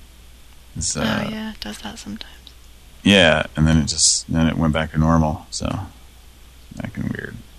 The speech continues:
Speaker 1: Okay, so do we call him again, or we <laughs>
Speaker 2: Yeah.
Speaker 1: Well, we, we kinda need a, a location ready. He said Long Beach, <laughs> though.
Speaker 2: Yeah, 'cause I,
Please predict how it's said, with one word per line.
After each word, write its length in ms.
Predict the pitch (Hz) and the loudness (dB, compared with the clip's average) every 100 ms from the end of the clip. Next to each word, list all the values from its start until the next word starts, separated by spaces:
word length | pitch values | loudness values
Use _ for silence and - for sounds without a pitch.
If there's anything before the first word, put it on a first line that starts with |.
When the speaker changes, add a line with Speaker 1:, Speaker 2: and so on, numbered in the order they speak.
| - - - - - - | -20 -20 -20 -20 -14 -8
Speaker 1:
Okay, 240 | 87 78 | -2 0
so 160 | 76 82 | 2 2
do 60 | 80 | 0
we 120 | 82 | 0
call 240 | 92 90 | 0 4
him 80 | 85 | 4
again, 560 | 82 107 117 117 113 98 | 6 8 10 12 12 12
or 80 | 85 | 12
we 160 | 98 92 | 10 10
<laughs> 40 | - - - - - 131 - 131 - - - - - - - - - - - - - - - - - | 8 4 -2 -6 0 0 2 -6 -4 -6 -4 -8 -8 -14 -20 -20 -20 -20 -20 -20 -20 -20 -20 -18 -8
Speaker 2:
Yeah. 500 | 247 233 214 233 226 - - - - - - | -4 -2 -2 0 -2 -4 -16 -16 -16 -18 -4
Speaker 1:
Well, 160 | 110 117 | 4 6
we, 160 | 117 113 - | 6 2 -2
we 80 | |
kinda 220 | 104 120 107 | 2 6 8
need 180 | 101 87 | 6 2
a, 220 | 82 85 - | -8 -12 -6
a 120 | 98 | -4
location 600 | 95 92 95 90 90 85 | -2 -4 -6 -4 -2 -2
ready. 360 | 82 82 85 85 - - - - | -4 -4 -6 -8 -16 -20 -8 -2
He 80 | |
said 200 | 90 95 | 0 2
Long 320 | 87 85 90 92 | 2 4 6 6
Beach, 360 | 85 82 - | 2 2 4
<laughs> 0 | |
though. 100 | - - - - - - - - | 6 6 4 -2 -2 -4 -4 -4
Speaker 2:
Yeah, 340 | 233 220 220 | -2 -2 -6
'cause 220 | - 208 | -8 -10
I, 160 | 208 | -8